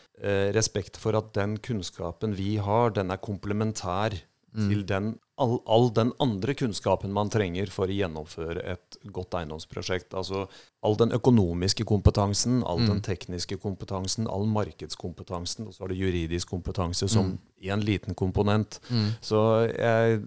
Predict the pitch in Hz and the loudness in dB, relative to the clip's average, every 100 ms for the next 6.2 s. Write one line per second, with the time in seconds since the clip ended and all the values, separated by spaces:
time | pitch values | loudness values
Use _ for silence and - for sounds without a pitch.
0 | - 113 107 101 113 117 117 107 - 117 | -6 -2 -2 -2 -2 0 2 0 0 0
1 | 110 87 85 92 - 104 101 95 - 110 | 0 -2 -4 -4 0 2 4 2 2 0
2 | 107 98 107 101 82 85 95 120 - - | 0 0 0 0 0 0 2 2 0 -4
3 | 117 110 123 - 107 104 104 104 101 101 | 0 0 -2 -2 2 4 4 2 2 0
4 | 98 110 98 82 78 95 98 98 90 80 | 0 -2 0 0 -2 -4 -4 -6 -6 -6
5 | 85 85 85 85 82 82 82 87 - - | -6 -4 -4 -6 -6 -6 -8 -8 -8 -8
6 | 85 | -10